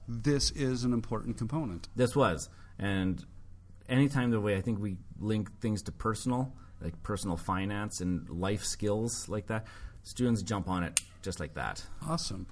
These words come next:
Speaker 1: So you're, uh, let's get, let's get you some closing remarks in regards to the for sale as a component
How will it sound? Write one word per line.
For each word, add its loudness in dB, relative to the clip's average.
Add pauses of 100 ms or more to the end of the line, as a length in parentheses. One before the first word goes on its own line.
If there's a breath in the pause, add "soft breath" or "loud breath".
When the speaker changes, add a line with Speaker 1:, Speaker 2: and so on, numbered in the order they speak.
(140 loud breath)
Speaker 1:
So 6
you're, 6
uh, 2
let's -2
get, -4
let's -2
get -4
you 4
some 0
closing 2
remarks 0
in 0
regards -4
to 2 (460 loud breath)
the 2
for -4
sale 0
as -2
a 2
component 0